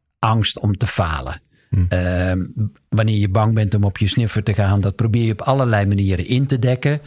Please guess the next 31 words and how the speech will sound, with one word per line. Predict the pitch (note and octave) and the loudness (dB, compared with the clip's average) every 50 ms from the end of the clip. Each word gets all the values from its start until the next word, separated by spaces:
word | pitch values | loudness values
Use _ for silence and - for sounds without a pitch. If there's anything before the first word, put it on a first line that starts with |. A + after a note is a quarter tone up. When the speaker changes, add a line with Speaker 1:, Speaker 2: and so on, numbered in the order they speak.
| - - _ - | -20 -20 _ -4
Speaker 1:
te | - B2 | -2 -2
voorkomen | G#2+ - A2 F#2+ - - B2 A#2+ B2 A#2+ A#2+ A#2 A#2 A2+ - - - _ _ _ | 0 0 -2 -2 2 2 2 2 4 2 2 2 0 0 -2 -10 -20 _ _ _
met | - A2+ A2 A2+ A#2 A2 - - | 0 0 2 2 2 0 0 0
perfectionisme. | B2+ A2+ G#2+ - - G#2 - - - A2+ G#2 E2+ D#2 - - F2 F#2 - - _ _ _ _ _ _ _ _ _ _ | 0 0 0 0 0 -2 0 0 -2 0 0 0 0 -2 -2 -4 -6 -6 -10 _ _ _ _ _ _ _ _ _ _
Maar | - A2+ A2 G2+ G2+ G2+ G2 F#2+ - _ _ _ _ | 0 2 2 2 2 0 -2 -4 -8 _ _ _ _
ja, | - G2 F#2+ | -2 0 0
dat | F2 E2+ F#2 | 2 0 -2
is | - - | -2 0
natuurlijk | A2+ G#2 - - - | -2 -2 -2 -2 -2
onmogelijk, | A2+ A2+ A2 G#2+ G2+ F#2+ E2+ F#2 F#2 - | 0 0 2 2 0 0 0 -2 -2 0
want | - G#2 F#2 | 0 -2 0
er | G2 G2+ | 2 2
zullen | A2 G2+ F#2+ - | 2 2 0 0
altijd | - A#2+ B2 B2 - A2+ F#2 | 0 0 0 0 0 -2 -2
dingen | G2+ F#2+ F#2 F2+ | 0 0 0 0
in | F2+ | 0
je | F#2 F#2+ | 0 0
leven | F#2+ F#2 F#2 F2 G2+ G2 | 0 0 0 0 0 0
gebeuren | F#2+ F2+ G#2+ G2+ G2 G2+ G2+ | 0 0 0 0 2 2 0
waar | G2 F#2+ G2 | 2 2 2
je | G2+ G2+ G#2 | 2 0 0
geen | - C3 C3 C3+ C#3+ C#3+ | 0 0 0 2 0 2
invloed | B2 A#2 G#2 F#2 G2+ G2+ F#2+ - | 0 0 0 0 0 0 0 -2
op | F#2 | 0
hebt. | - G#2 F#2 G2+ - - - _ _ _ _ _ _ _ _ - | 0 0 0 0 -2 -8 -20 _ _ _ _ _ _ _ _ -2
Dus | A#2+ A2 - - - | 0 0 0 -2 -6
ga | - - - C#3 C3 B2 | -6 -2 0 0 2 2
er | B2 | 2
maar | G#2+ G2+ G2 F#2 | 2 2 0 2
vanuit | G2+ G#2 B2 B2+ G#2+ G2+ A2+ - | 2 2 2 2 2 2 0 0
dat | A2+ G#2 - | 0 -2 -2